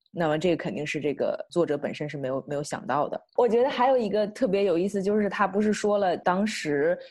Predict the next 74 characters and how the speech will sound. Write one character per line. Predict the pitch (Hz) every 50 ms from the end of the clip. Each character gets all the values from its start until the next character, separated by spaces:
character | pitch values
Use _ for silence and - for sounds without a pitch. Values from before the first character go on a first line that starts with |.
| _ -
在 | - 170
西 | 170 - 202 202
方 | 202 202 196
来 | 175 117 -
说， | - - 175 165 165
瓷 | 165 - - 151 147
器 | - - 208 196
是 | - 175 175
东 | - 208 220 240 254
德 | 220 - 95
的 | - 117
一 | 123
个 | 131 165
强 | 160 - - 139 - 151
项， | - - 185 160 143
然 | 139 139
后 | 151
他 | - - 190
里 | 175 147 -
头 | - 170
也 | 151 113 -
提 | - - 139
到 | - 190 196 185
了 | 165 160
一 | 170 175
九 | 180 175
五 | 143 131 143 165 175
五 | 156
年 | 143 - - -
的 | 160
时 | - -
候， | 165 151
东 | 151 - 175 190 190
德 | 170 160 170
曾 | - - 147
经 | 147 170 180 185 -
派 | - 214 185
出 | 175 - - 190
了 | 196 185
自 | 170 165 - 196 180 -
己 | - -
的 | - -
瓷 | - - 165 156
器 | - - 208 190
专 | 170 - 190 185 185 190
家， | 185 196 196 - -
然 | - - 190
后 | 190 185
去 | 180 - - - - 262 240 190
到 | - 196 185 170 165 160
这 | 160 - 175 160 151
个 | 139 - 143 127 113 85 - - - - _ _ _ -
景 | - 180 160 143
德 | 147 147 160
镇， | 170 208 269 269 214 160 110 - - _ _ -
因 | 220 226
为 | 233 233 226 - - 180
五 | 196 240 262 233
五 | 196 165
年 | 143 131 101 110
的 | 170 190
时 | 185 - 160
候， | 160 165 160
我 | 156 147 135 -
们 | - 104 139 156
中 | - 196 208 214
国 | 190 175 135 135
那 | 165 180 170
个 | 151 165
时 | 160 -
候 | 156 156 151 156
正 | 156 - 160
好 | 160 151 90 -
是 | - - 131 127 -